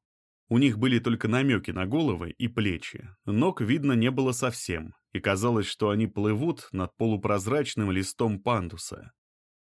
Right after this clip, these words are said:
Их набралось около пятидесяти, а впереди шествовал призрак с ало-золотой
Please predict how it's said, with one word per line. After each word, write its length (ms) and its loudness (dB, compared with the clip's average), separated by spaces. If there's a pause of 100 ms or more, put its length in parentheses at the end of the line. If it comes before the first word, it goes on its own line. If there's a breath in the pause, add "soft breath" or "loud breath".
(200)
Их 280 2
набралось 520 4
около 320 0
пятидесяти, 760 -6 (240)
а 140 0
впереди 460 -2
шествовал 640 0
призрак 540 0
с 160 -8
ало-золотой 840 2